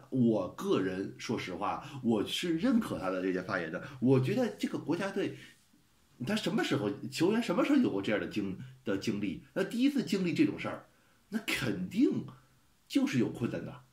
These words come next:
当然你，你也可以说什么其他球队，呃，也有困难，也有困难。但是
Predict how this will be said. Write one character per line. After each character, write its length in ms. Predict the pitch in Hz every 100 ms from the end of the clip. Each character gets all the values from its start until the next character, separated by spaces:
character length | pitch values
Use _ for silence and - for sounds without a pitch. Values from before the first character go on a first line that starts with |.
| _
当 160 | 277
然 120 | 302 131
你， 80 | 131
你 140 | 135
也 100 | 139
可 100 | 120
以 80 | 98
说 120 | 110
什 80 | 104
么 180 | 110 110
其 180 | -
他 160 | 120 127
球 200 | 127 107
队， 380 | 113 101 90 82 - - -
呃， 80 | -
也 300 | 87 85 85
有 180 | 123 101
困 240 | - 95
难， 160 | 85 87
也 80 |
有 120 | 113 92
困 140 | 101
难。 120 | -
但 100 | 139
是 240 | 156 170